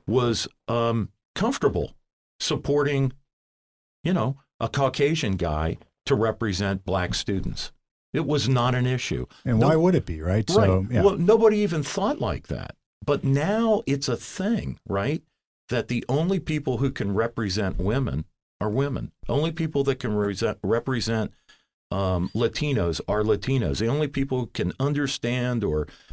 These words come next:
Speaker 1: that can empathize or care about black people are other black people. And that is so destructive. And that is the, that is the modus that we're in right now. It's just, to me, I don't know how we hold our country together. It's,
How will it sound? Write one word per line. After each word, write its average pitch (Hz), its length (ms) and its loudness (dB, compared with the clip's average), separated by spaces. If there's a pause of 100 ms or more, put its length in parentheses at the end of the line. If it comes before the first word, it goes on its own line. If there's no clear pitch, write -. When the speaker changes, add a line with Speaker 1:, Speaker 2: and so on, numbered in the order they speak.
(140)
Speaker 1:
that 85 260 -2
can 101 140 0
empathize 113 880 -2
or 76 220 -2
care 131 320 -2
about 101 340 -2
black 107 280 -4
people 107 320 -2
are 85 220 -2
other 107 220 -2
black 101 340 -6
people. - 400 -6 (420)
And 110 180 0
that 123 160 0
is 107 140 0
so - 360 0
destructive. 131 760 -2 (160)
And 104 200 0
that 123 180 0
is 135 180 -2
the, 104 280 0 (340)
that 190 180 -2
is - 180 -2
the 110 120 2
modus 104 640 0
that 95 200 -2
we're 104 200 0
in 147 160 0
right 80 240 -2
now. 82 240 -2
It's - 140 -6
just, 101 340 -2 (720)
to 139 100 0
me, 185 420 2 (520)
I 120 80 -2
don't 131 160 2
know 120 100 0
how 110 160 0
we 110 140 0
hold 98 200 0
our 90 100 2
country 98 360 -4
together. 87 560 0
It's, - 220 -4